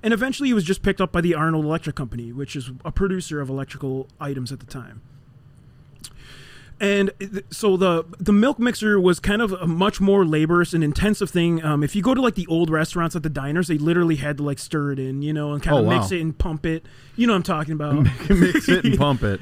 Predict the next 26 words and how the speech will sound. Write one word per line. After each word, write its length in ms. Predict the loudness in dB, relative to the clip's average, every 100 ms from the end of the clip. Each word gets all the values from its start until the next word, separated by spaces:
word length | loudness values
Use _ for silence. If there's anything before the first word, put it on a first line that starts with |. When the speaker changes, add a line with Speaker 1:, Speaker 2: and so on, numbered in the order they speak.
| -2
Speaker 1:
You 80 | 0
gotta 180 | 2 4
pump 300 | 4 4 4
that 180 | 0
shit 240 | 0 -2 0
in 160 | 2
there. 280 | 2 2 2
Speaker 2:
I 60 | 0
got 380 | 2 0 0 -2
you. 300 | 0 0 0
Speaker 1:
<clears throat> 40 | -2
Speaker 2:
We 160 | 0
had 240 | 2 2 2
the 120 | 2
Speaker 1:
Andrew 280 | 2 4 4
Dice 240 | 4 2
Clay 300 | 0 -2 0
it 80 | 0
up, 200 | -2 -4
dude. 240 | -2 0
Speaker 2:
Yeah. 140 | 2 2
Speaker 1:
Just 140 | 2
pump 180 | 0 2
it 100 | 2
in 160 | 2 2
there. 520 | 0 0 0 -2 -4